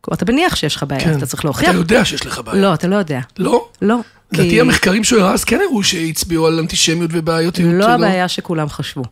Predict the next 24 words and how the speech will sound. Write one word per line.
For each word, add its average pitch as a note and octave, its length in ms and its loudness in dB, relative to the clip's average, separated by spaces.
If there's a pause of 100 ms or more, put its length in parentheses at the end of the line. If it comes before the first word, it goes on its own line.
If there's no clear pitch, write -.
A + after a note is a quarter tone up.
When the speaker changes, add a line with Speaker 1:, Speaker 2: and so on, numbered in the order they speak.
(100)
Speaker 2:
אוקיי. D#3+ 400 0
Speaker 1:
אוקיי? D#3+ 400 -4
הבעיה D#3 440 0
ש-, - 160 -4 (380)
הוא C#4 160 0
הצ-, - 220 -6
הוא, F3 180 0 (120)
הוא A3+ 120 2
הראה G3 160 2
מה F3+ 140 2
הבעיה D#3+ 280 0
האמיתית, C#3+ 560 -4 (340)
וזה D#3+ 160 0
ממשיך E3 360 -2
להוכיח C#3+ 340 -4
את - 60 -20
עצמו. - 280 -10 (560)
הבעיה D3 680 -2
שחושבים C4+ 520 -2
שהיא G3+ 260 0
זה E3+ 80 -6
שכולם D#3+ 360 -2
שונאים D3+ 300 -2
אותנו. - 320 -8